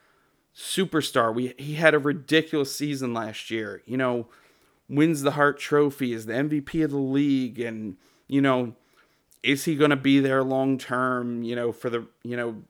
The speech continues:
his entire career? I just don't know that, uh, Ilya Samsonov and Matt Murray are gonna, you know,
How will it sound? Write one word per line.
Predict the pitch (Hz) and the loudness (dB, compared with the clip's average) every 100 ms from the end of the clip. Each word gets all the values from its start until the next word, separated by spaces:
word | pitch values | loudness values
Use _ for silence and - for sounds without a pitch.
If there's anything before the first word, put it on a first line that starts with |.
| _ | _
his | 127 131 | -6 -2
entire | 135 - 139 139 | -4 -2 2 2
career? | 131 120 127 135 110 98 - _ _ _ _ _ _ _ _ _ _ _ _ | 2 -2 0 0 0 -4 -10 _ _ _ _ _ _ _ _ _ _ _ _
I | 120 | -4
just | 143 151 | -4 -2
don't | 190 185 | 0 2
know | 147 147 | 4 6
that, | 139 | 4
uh, | 131 - _ _ | 4 0 _ _
Ilya | 143 147 151 | 0 2 2
Samsonov | 139 135 135 131 139 135 131 | 0 0 0 0 0 0 0
and | 123 | 0
Matt | 117 123 | 2 2
Murray | 127 123 127 120 117 | 2 2 2 2 -2
are | 113 | -2
gonna, | 120 117 110 101 _ _ _ _ | -2 -2 -4 -8 _ _ _ _
you | 117 | -8
know, | 120 113 | -6 -6